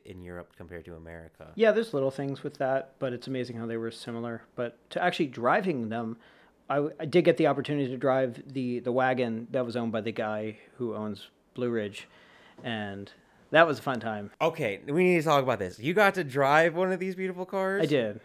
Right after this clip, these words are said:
Speaker 2: I was, it was a very fun, I, I was so excited I couldn't sleep that night. So back in the world before covid, we went to Radwood at Road Atlanta,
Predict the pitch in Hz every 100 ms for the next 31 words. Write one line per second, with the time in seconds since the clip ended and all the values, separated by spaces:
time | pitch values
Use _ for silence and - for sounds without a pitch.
0 | - 135 127 123 - 151 135 147 147 143
1 | 156 139 135 147 156 160 151 208 175 -
2 | 160 147 131 151 120 123 120 110 113 113
3 | - 143 127 123 - - - - 165 165
4 | 185 147 147 147 135 139 117 139 127 123
5 | 120 120 127 131 120 127 - - 113 120
6 | 117 127 127 113 107 107 107 104 107 110
7 | 101